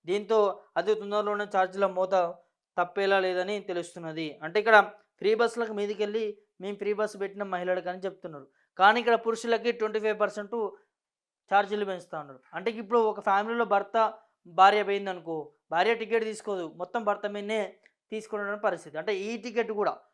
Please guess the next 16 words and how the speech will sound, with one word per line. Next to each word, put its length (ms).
మహిళా 240
టికెట్ 300
కూడా 180
పురుషుల 360
మీదనే 300
వేసేసి 440
వాళ్ళ 120
రాష్ట్రానికి 640
ఖజానా 360
బా-, 260
ఆ, 100
ఆర్థికంగా 640
ఇబ్బంది 300
అవుతా 240
ఉంది 200
కాబట్టి, 560